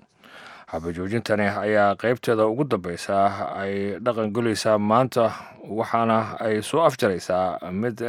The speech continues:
ka mid ah colaadihii ugu muddada dheeraa caalamka. Hoggaanka mucaaradka ayaa sheegay in aanay dhici doonin in mar dambeeto ay waalidiintu aasaan wiilashooda iyo hablahooda oo ku dhintay dagaallo kala duwan.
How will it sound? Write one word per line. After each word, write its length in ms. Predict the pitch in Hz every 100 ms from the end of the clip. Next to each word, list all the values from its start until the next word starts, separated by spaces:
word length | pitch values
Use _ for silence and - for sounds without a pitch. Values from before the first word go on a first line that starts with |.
| 110 -
ka 140 | 156
mid 180 | 120 107
ah 80 | 98
colaadihii 460 | 104 107 123 127
ugu 180 | 117 127
muddada 380 | 143 127 147 117
dheeraa 340 | 82 92 110
caalamka. 560 | 110 107 95 87 104 - _ _ - - - - - - - _ _ _ _ _ _ -
Hoggaanka 460 | 127 127 180 175 165
mucaaradka 680 | 131 120 110 - - 95 95
ayaa 300 | 117 117 104
sheegay 580 | - 113 110 117 113 -
in 140 | 123 123
aanay 260 | 120 120
dhici 260 | 127 165 113 98
doonin 280 | 90 92
in 140 | 95 95
mar 220 | 107 131
dambeeto 500 | 117 113 107 101 117
ay 120 | 117
waalidiintu 720 | 110 110 110 107 117 135 - 117
aasaan 640 | 113 - 131 120 113 110 - -
wiilashooda 800 | 113 120 156 - 104 85 87 87
iyo 300 | 80 104 117
hablahooda 560 | 120 120 160 139 123
oo 320 | 120 110 123 113
ku 160 | -
dhintay 480 | 143 104 117 110 101 - -
dagaallo 460 | 107 113 110 117
kala 240 | 113 90 82
duwan. 400 | 95 107 107